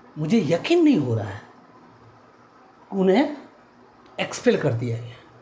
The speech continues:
ठीक है, एक्सपेल कर दिया जाएगा, "He should be expelled।" ठीक है, मुझे यकीन नहीं होता कि उन्हें एक्सपेल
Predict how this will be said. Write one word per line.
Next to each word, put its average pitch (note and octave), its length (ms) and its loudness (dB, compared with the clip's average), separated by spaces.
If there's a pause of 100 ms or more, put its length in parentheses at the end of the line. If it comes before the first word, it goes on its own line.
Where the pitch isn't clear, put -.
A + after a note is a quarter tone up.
(400)
ठीक A#3+ 140 -2
है, D#3 200 -2
एक्सपेल - 300 -4
कर F#3+ 200 -2
दिया D#3+ 180 2
जाएगा, A2+ 380 -4 (680)
"He D#3 100 -10
should G#3+ 200 0 (840)
be A#3+ 80 0
expelled।" - 480 -4 (640)
ठीक A3+ 140 -2
है, A3+ 160 0
मुझे C#3+ 180 2
यकीन A3+ 480 0 (1300)
नहीं D#4 180 4
होता D3+ 320 0 (800)
कि A3 60 -2
उन्हें F#3+ 200 2
एक्सपेल A3+ 480 0